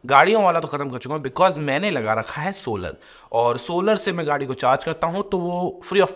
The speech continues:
cost charge होती है, because सोलर में इन्वेस्टमेंट रही मेरी, मैं मानता हूँ। वो इन्वेस्टमेंट भी, के बारे में भी मैं आपको आगे बताऊँगा कि क्या सोलर इन्वेस्ट करके, अ, ईवी व्हीकल्स, ईवी व्हीकल ओनर्स को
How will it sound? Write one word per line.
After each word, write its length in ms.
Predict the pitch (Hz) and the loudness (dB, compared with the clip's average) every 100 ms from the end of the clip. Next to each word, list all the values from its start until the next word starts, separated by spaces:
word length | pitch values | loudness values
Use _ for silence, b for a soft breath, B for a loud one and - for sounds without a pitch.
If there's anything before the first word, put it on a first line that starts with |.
| 147 | -4
cost 160 | 127 | -2
charge 200 | - 104 | -2 -4
होती 160 | 104 131 | -4 -8
है, 60 | |
because 200 | 131 143 | -4 -6
सोलर 280 | 147 135 170 | -2 -2 0
में 120 | 185 | 0
इन्वेस्टमेंट 460 | 143 131 131 143 135 | 0 -2 -2 -8 -6
रही 180 | 120 143 | -4 -2
मेरी, 180 | 113 110 | -4 -4
मैं 100 | 107 | -4
मानता 300 | 101 104 120 | -6 -4 -4
हूँ। 160 | 147 B B B - | -6 B B B 2
वो 140 | 202 | 6
इन्वेस्टमेंट 460 | 226 214 208 214 208 | 6 6 2 2 0
भी, 100 | 208 | -2
के 160 | 208 | -2
बारे 220 | 208 185 185 | 4 4 4
में 100 | 185 | -2
भी 100 | 190 | 0
मैं 100 | 175 | 0
आपको 220 | 160 160 | 0 0
आगे 180 | 113 127 | 0 -2
बताऊँगा 400 | 113 135 156 160 | 0 -2 0 -4
कि 120 | 175 | -6
क्या 300 | - - 180 | -6 4 4
सोलर 280 | 160 151 151 | 4 -4 -2
इन्वेस्ट 280 | 151 147 - | -2 -4 -6
करके, 400 | 139 131 151 151 B B B | -8 -6 -4 -4 B B B
अ, 300 | 127 135 131 - | 2 2 2 -2
ईवी 220 | 156 165 | -2 -2
व्हीकल्स, 440 | 156 156 156 151 156 139 | -4 0 -2 -2 -8 -8
ईवी 240 | 156 165 | -6 -4
व्हीकल 260 | 156 165 165 | -4 -2 2
ओनर्स 460 | 151 151 143 - | 2 2 0 -6
को 220 | - 160 | -6 -6